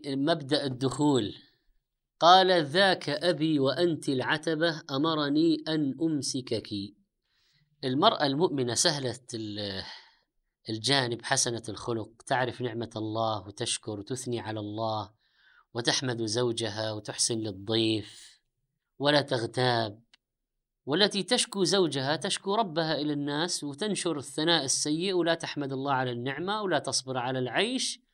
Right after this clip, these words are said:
وتعد ما هي فيه من الشظف، حري بها أن لا تبقى في حياته إذا كان صالحاً كريماً.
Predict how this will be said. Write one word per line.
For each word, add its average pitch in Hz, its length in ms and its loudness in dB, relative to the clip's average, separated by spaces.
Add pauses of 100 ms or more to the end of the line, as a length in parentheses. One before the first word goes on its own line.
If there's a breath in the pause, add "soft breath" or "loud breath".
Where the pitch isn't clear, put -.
(360)
وتعد 151 500 0
ما 151 200 0
هي 143 200 -2
فيه 147 300 -4
من 135 340 -4 (520 soft breath)
الشظف، 190 760 2 (480)
حري 262 500 4
بها 190 440 -2
أن 254 100 -4
لا 311 120 2
تبقى 185 380 2
في 147 140 -4
حياته 151 640 -2 (520)
إذا 214 440 8 (640)
كان 269 300 8
صالحاً 294 540 2 (800)
كريماً. 202 480 4